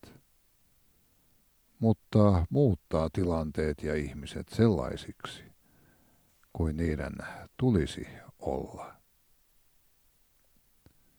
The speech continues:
Hänelle ei ole keskeistä, miltä asiat näyttävät,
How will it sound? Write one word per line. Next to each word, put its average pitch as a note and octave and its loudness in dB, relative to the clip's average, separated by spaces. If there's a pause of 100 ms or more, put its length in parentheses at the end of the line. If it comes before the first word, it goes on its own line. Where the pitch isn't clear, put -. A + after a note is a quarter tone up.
(1900)
Hänelle F#2+ 4 (540)
ei F2 4
ole C#2+ -2 (180)
keskeistä, - -6 (440)
miltä F#2+ 0 (640)
asiat F2+ 0 (880)
näyttävät, - 0